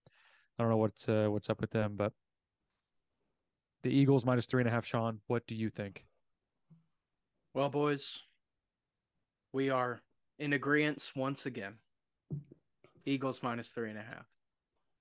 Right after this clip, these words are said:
Speaker 2: This is so, like, <sighs> I mean, I'm scared because we're recording this at the time of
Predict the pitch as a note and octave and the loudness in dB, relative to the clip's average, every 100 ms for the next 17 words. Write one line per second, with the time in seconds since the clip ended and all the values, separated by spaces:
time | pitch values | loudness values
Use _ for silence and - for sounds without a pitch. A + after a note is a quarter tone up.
0 | _ F3+ F3+ E3 - - - _ _ _ | _ -6 -2 -2 -2 -8 -10 _ _ _
1 | _ _ _ _ _ - - G3+ G#3 F#3+ | _ _ _ _ _ -12 -4 2 4 6
2 | D3 - _ _ _ _ _ D3 C#3+ - | 4 0 _ _ _ _ _ -4 -4 -4
3 | - - - - - D3+ E3 D3 - _ | -8 -10 -10 -12 -2 4 4 4 0 _
4 | _ _ _ _ _ - E3+ E3 - F#3 | _ _ _ _ _ 0 2 2 4 6
5 | F#3 C#3+ A#2+ B2 C#3 A#2+ C3+ C3 B2+ D#3+ | 6 4 0 -6 -6 -4 -2 0 0 4
6 | E3+ D#3 C#3+ C3 B2+ - - C3+ C3+ C3 | 6 6 4 0 -2 -6 -4 -2 -2 -2
7 | - C#3+ C3+ B2+ A#2 A#2 A2 | 0 4 4 2 -2 -4 -6